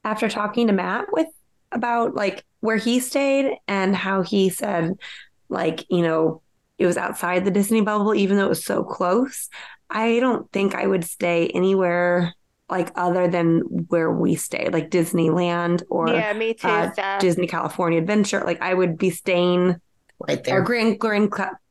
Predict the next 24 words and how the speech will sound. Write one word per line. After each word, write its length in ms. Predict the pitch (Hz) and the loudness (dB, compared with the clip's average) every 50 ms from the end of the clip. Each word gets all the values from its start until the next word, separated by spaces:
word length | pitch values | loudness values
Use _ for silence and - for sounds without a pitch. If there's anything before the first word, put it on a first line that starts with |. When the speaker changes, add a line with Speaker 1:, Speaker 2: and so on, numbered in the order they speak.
| _ _ - | _ _ -6
Speaker 1:
Californian, 720 | - 196 196 180 170 - 190 190 190 190 185 180 180 185 | -4 -2 -2 -2 -2 -2 0 2 2 2 2 2 2 0
like, 260 | 190 165 160 - - _ - | 0 0 -2 -4 -8 _ -4
I 100 | 175 175 | 0 0
would 120 | 180 170 | 2 2
be 100 | 180 165 | 2 0
staying 240 | - - 170 160 156 | 0 -2 -4 -4 -2
on 100 | - - | -2 -4
property. 440 | - 156 - - - - - - _ _ _ _ _ _ _ - - | -4 -4 -4 -4 -4 -6 -6 -10 _ _ _ _ _ _ _ -8 -4
Speaker 2:
I 40 | |
mean, 140 | 269 302 302 | -4 -2 -2
I 100 | 294 285 | -2 -4
did 300 | 247 269 269 269 247 233 | -4 -2 -4 -4 -4 -4
visit 380 | 240 233 220 226 220 226 - - | -4 -4 -2 -2 -4 -4 -4 -4
some 160 | 233 226 226 | -6 -4 -4
of 160 | 226 226 220 220 | -4 -6 -4 -4
the 280 | 226 220 220 220 214 - | -4 -2 -2 -4 -4 -6
resorts 520 | 233 226 220 214 - 220 220 214 214 - | -6 -6 -6 -6 -6 -6 -6 -6 -6 -8
when 120 | - 220 214 | -6 -6 -4
I 40 | 214 | -4
was 120 | 214 214 | -4 -4
out 180 | 208 214 214 214 | -4 -4 -4 -4
there 160 | 202 196 208 | -4 -4 -4
in 80 | 208 | -4
December, 800 | 202 202 202 - - 202 202 202 202 196 190 196 190 196 196 202 | -4 -6 -8 -6 -4 -6 -6 -4 -4 -4 -4 -2 -2 -4 -6 -6